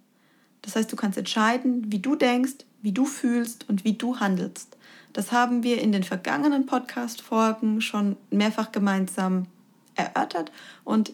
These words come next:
ich glaube, du kannst, wenn du die Folgen angehört hast, mir, was das Thema angeht, zumindest ein bisschen folgen. Das heißt, du kannst beeinflussen,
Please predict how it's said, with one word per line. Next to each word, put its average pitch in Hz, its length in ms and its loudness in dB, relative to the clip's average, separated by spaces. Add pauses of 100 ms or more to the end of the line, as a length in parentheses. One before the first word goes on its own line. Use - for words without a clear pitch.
ich - 180 -12
glaube, 233 360 2
du 233 80 -2
kannst, - 480 -4
wenn 214 100 0
du 202 60 0
die 208 80 0
Folgen 196 300 0
angehört 247 480 -2
hast, 254 300 -8 (380)
mir, 220 220 4
was 202 180 -2
das 254 240 -6
Thema 254 380 -2
angeht, 233 640 -2 (420)
zumindest 226 720 2 (260)
ein 220 120 2
bisschen 220 340 2
folgen. 175 600 -2 (280)
Das - 180 -6
heißt, 214 320 0
du 277 60 -4
kannst 302 300 0
beeinflussen, 240 1000 -2